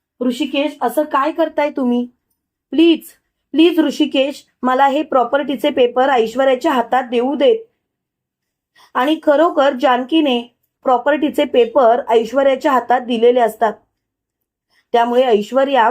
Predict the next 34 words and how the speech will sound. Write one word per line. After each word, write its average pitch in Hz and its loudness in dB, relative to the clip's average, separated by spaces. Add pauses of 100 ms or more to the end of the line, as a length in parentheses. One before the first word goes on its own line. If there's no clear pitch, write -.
खूपच 262 -4
खुश 269 -4
असते. - 0 (640)
ऐश्वर्या 254 0
लगेच 240 0 (340)
जानकीला 262 0
बोलते, 254 0
"जानकी, 233 -2
आता 311 0
कशी 320 0
वागलीस? 240 -2
खूपच 302 -2
चांगली. 226 -2 (1040)
मी 294 2
तुला 311 2
हेच 302 -2
सांगत 302 0
होते 226 0 (360)
की 294 0
तू 277 2
हे 269 2
सर्व 262 2
जे 262 -4
करतेस 277 0
ना 247 0
ते 277 -2
सोड 269 2 (1200)
आणि 233 0
जे 247 0
मी 302 4
सांगते 302 0
ना 294 0
ते 277 0
कर, 269 2